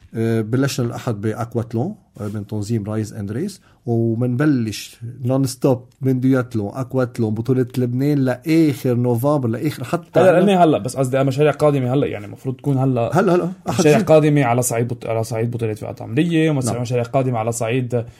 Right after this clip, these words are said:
Speaker 2: آه، إنشاء جيل جديد، آه،
Speaker 1: مم.
Speaker 2: متابعة، استمرارية،
Speaker 1: نعم.
Speaker 2: كل ما إلى ذلك، مش بس
Speaker 1: ب-،
Speaker 2: بطولات.
Speaker 1: بطولات الفئات العمرية بتنعمل فرد نهار هي ب-، بسبق واحد، بس
Speaker 2: مم.
Speaker 1: بنقسم السبق لعدة مسافات، آه، حسب كل فئة عندها مسافة السباحة، مسافة البايك أو مسافة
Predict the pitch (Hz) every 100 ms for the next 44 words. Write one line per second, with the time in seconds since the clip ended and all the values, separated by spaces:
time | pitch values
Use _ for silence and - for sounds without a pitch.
0 | - - 120 120 123 139 135 107 113 139
1 | 123 113 123 165 185 147 131 123 120 98
2 | - 120 147 165 170 170 147 135 123 120
3 | 165 165 147 165 147 139 135 110 113 120
4 | 131 127 131 135 147 170 147 127 143 160
5 | 165 139 143 160 156 123 135 120 143 131
6 | 113 127 117 90 95 117 120 _ 98 98
7 | 95 98 - 131 117 117 123 120 156 170
8 | 113 113 120 135 - 113 - 127 120 113
9 | 101 123 117 107 101 101 107 127 - -
10 | _ _ _ _ _ 107 104 92 127 113
11 | - 113 - 117 101 104 98 95 117 104
12 | 98 - 90 - 107 117 120 107 92 98
13 | - 95 92 104 98 92 92 95